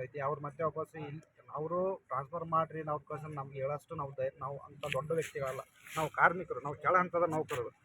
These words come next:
ನಮಗೊಂದು ನ್ಯಾಯ ಸಿಗಲಿ ಅನ್ನೋದಷ್ಟೇ ನಮ್ಮ ಬೇಡಿಕೆ ಮತ್ತು ಹಕ್ಕೊತ್ತಾಯ. ಹಾಗಾಗಿ ನಮ್ಗೆ ನ್ಯಾಯ ಒದಗಿಸಿ ಕೊಡ್ಬೇಕಾಗಿ ತಮ್ಮಲ್ಲಿ ವಿನಂತಿ. ನಾವು ಆಮೇಲೆ ಇನ್ನೂ ಧರಣಿ ಏಕಾಏಕಿ ಮಾಡಿಲ್ಲ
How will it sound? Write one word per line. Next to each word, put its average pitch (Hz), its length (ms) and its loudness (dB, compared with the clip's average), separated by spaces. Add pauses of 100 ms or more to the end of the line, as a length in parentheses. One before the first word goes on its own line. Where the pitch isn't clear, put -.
(180)
ನಮಗೊಂದು 196 300 0
ನ್ಯಾಯ 170 280 6
ಸಿಗಲಿ 190 260 2
ಅನ್ನೋದಷ್ಟೇ 175 360 2
ನಮ್ಮ 190 200 0
ಬೇಡಿಕೆ 151 400 4
ಮತ್ತು 185 240 -4
ಹಕ್ಕೊತ್ತಾಯ. 131 520 -4 (440)
ಹಾಗಾಗಿ 175 400 6
ನಮ್ಗೆ 156 260 -4
ನ್ಯಾಯ 143 180 4
ಒದಗಿಸಿ 165 460 4
ಕೊಡ್ಬೇಕಾಗಿ 143 520 -2
ತಮ್ಮಲ್ಲಿ 131 380 -10
ವಿನಂತಿ. 127 320 -12
ನಾವು 156 180 0
ಆಮೇಲೆ 180 320 2
ಇನ್ನೂ 175 160 -2
ಧರಣಿ 165 300 0
ಏಕಾಏಕಿ 165 420 2
ಮಾಡಿಲ್ಲ 147 380 -2